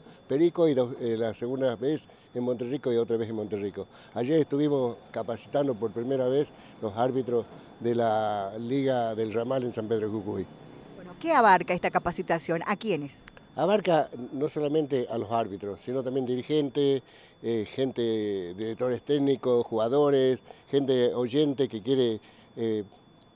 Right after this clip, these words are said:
Speaker 1: saber cómo es, eh, eh, lo que es el futsal a nivel, eh, nacional o el futsal íntegro, digamos, dentro del nivel mundial, porque nosotros en selección argentina es subcampeón mundial, ya fue, el anterior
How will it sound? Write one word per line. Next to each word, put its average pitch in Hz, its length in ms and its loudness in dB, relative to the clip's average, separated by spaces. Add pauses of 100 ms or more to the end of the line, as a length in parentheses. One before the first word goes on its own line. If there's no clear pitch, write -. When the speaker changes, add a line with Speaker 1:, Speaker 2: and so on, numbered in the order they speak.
(140)
Speaker 1:
saber 151 380 2
cómo 156 320 2
es, 143 200 0
eh, 117 60 -10
eh, 117 380 -2
lo 123 140 -2
que 113 460 -2
es - 140 -10
el 107 120 -8
futsal 123 500 -2
a 107 40 -4
nivel, 110 420 -4 (400)
eh, 104 120 -6
nacional 127 580 0 (300)
o 113 180 2
el 104 60 -6
futsal 123 460 -2 (100)
íntegro, 123 460 -2
digamos, 120 280 0
dentro 113 260 -2
del 98 220 -6
nivel 110 360 -4 (400)
mundial, 127 440 2
porque 117 200 -6
nosotros 139 520 0
en 117 400 -4 (140)
selección 123 420 -4
argentina 127 480 -2
es 113 140 -2
subcampeón 107 420 -6
mundial, 113 400 -2 (720)
ya 110 160 -4
fue, 127 440 2
el 107 120 -6
anterior 113 420 -4